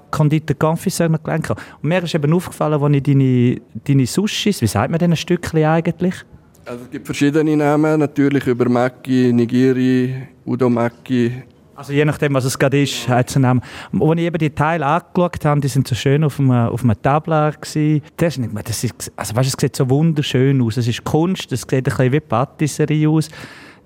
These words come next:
Speaker 1: Sehr speziell, farblich abgestimmt. Da hat schon auch einen Einfluss gehabt, wahrscheinlich.
Speaker 2: Ja, also es ist tatsächlich so, dass ich auch im Lieferservice nur auf Schieferplatten anrichte und halt mir schon bei der Bestellung überlege,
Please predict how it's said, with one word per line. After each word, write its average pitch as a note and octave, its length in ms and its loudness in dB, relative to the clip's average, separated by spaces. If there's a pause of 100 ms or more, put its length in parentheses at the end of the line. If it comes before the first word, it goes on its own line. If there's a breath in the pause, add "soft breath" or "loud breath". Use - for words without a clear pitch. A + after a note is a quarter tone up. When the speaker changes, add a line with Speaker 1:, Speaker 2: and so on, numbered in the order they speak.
(180)
Speaker 1:
Sehr C#3 260 0
speziell, D3 800 -2
farblich D#3 640 -2
abgestimmt. D3 800 0 (160)
Da C#3+ 80 -2
hat C3 160 0
schon F3 120 2
auch F#3 80 0
einen F#3 140 0
Einfluss G3+ 360 -2
gehabt, F#3+ 240 -2
wahrscheinlich. A2+ 460 -2 (360 soft breath)
Speaker 2:
Ja, - 160 4
also D#3 180 0
es C#3 120 -4
ist C#3+ 420 0 (180)
tatsächlich C#3+ 600 0
so, D3 200 2
dass C3+ 240 -2
ich C3+ 200 0
auch C#3 320 0
im C3 160 2
Lieferservice C3 720 0
nur C3 300 2
auf D3+ 120 -4
Schieferplatten C3+ 680 -2
anrichte C3 680 -2 (300 soft breath)
und B2+ 240 2
halt B2 400 -2 (200)
mir C#3 260 2
schon C3+ 200 -2
bei A#2 60 -6
der A#2+ 80 -8
Bestellung D#3 440 0
überlege, C#3 840 0